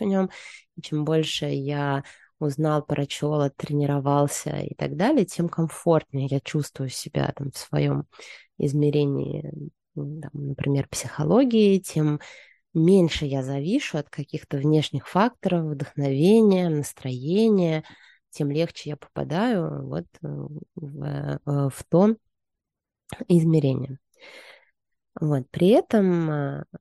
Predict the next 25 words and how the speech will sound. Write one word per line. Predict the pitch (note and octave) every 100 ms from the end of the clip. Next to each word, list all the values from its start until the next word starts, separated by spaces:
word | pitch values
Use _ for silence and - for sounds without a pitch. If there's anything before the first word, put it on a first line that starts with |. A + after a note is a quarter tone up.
| _ _
э, | - - - - -
при | - E3
этом | G3+ C#4+ G3+ F3+ D#3+ D3+ D3+
интересно, | D3+ - D#3 G#3 C#4+ F#3+
что | E3 - D#3
вот | D3+ -
эти | D#3 -
двери | C#3 D#3 B3 C4
и | F3 D#3
измерения | C#3+ D3+ C#3+ F#3 B3 E3+
периодически | - D3 D3+ - - -
открываются. | - - C3+ D3 A#3+ B3 - D#3+
Ты | D3 -
можешь | C#3+ C#3 -
открывать | - C#3+ C#3 -
разные | C#3+ C#3+ C#3+ C#3
части | - C3+ - -
себя, | - - C3+ D3+ G#3 A3+ A3
и | E3 C#3+
вот | C3+ C3+
то, | - C#3
что | -
тебе | - - C#3
было | C#3 C#3
недоступно, | C3+ C3 C3+ - G3 - F3